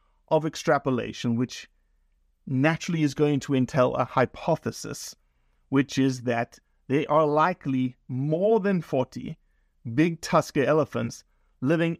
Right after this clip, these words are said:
outside of these ecotourism hotspots that nobody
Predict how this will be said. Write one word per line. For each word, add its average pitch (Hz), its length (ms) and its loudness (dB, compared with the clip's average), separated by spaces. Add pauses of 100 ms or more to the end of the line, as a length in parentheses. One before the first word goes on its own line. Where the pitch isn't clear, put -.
(100)
outside 160 640 2
of 151 100 2
these 139 260 0
ecotourism 131 680 -2
hotspots - 540 -6
that 131 180 0
nobody 160 600 2